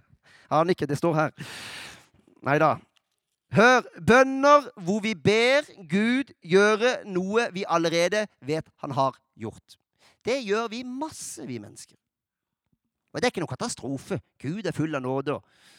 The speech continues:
De bønnene kommer igjen, gjennom. Men det er greit å være litt våken. Altså, type tiggerbønner, hvor vi på en måte, vi kommer oss aldri videre fra en slags sånn en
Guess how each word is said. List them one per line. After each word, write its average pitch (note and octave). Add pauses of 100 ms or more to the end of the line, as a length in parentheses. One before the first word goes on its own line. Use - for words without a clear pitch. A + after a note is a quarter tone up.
(260)
De C3+
bønnene E3+
kommer G#3
igjen, D#3 (140)
gjennom. E3 (720)
Men G#3+
det C#4
er B3
greit C4+
å C#4+
være C4
litt -
våken. D4 (560)
Altså, C#4 (1000)
type -
tiggerbønner, D4
hvor A3+
vi C#4+
på C#4+
en C#4+
måte, D4 (260)
vi B3
kommer C4+
oss B3
aldri C#4
videre C4+
fra B3+
en C4
slags -
sånn A#3+
en G3